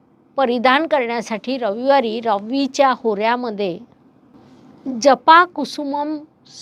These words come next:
संकाशम काश्यपेयम महाद्युतीम तमोरी सर्व पापज्ञ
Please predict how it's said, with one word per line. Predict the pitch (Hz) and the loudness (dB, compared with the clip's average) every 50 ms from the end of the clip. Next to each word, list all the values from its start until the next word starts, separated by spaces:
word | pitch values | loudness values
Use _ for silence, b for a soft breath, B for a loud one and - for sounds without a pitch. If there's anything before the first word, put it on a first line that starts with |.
| - - | -6 -2
संकाशम | 247 240 254 262 262 254 233 - - 262 269 262 262 254 262 - 262 269 240 202 190 208 233 - _ _ _ _ _ _ _ _ _ _ - | 0 0 2 2 0 -2 -2 -2 0 2 2 2 2 0 0 2 2 2 2 0 -4 -10 -14 -18 _ _ _ _ _ _ _ _ _ _ 2
काश्यपेयम | 254 247 262 233 - - - - 349 359 359 359 - 302 262 254 240 247 262 277 277 240 202 202 220 233 254 b b b b b - | 4 4 4 4 2 0 0 2 4 2 2 2 0 -4 -4 -2 0 2 2 2 2 2 -2 -4 -6 -10 -12 b b b b b -6
महाद्युतीम | 226 233 220 170 - 247 285 302 262 240 247 226 220 - - 240 208 190 196 185 202 - _ _ _ b b b b b b b b _ - | -2 -2 -2 0 4 4 4 4 4 2 0 -2 -2 -4 -6 -8 -8 -8 -10 -12 -16 -18 _ _ _ b b b b b b b b _ 4
तमोरी | 311 277 269 277 302 339 370 370 370 330 320 311 277 254 254 277 277 - _ | 4 4 6 6 6 8 8 6 4 2 0 -2 -2 -2 -4 -6 -8 -14 _
सर्व | - - 277 277 285 302 294 262 233 208 240 285 _ _ _ _ _ _ - | -4 0 2 2 2 2 0 -2 -4 -4 -6 -8 _ _ _ _ _ _ 0
पापज्ञ | 247 220 214 208 214 - 285 294 285 254 240 240 254 240 214 | 2 4 4 4 4 4 2 2 2 2 0 2 2 2 2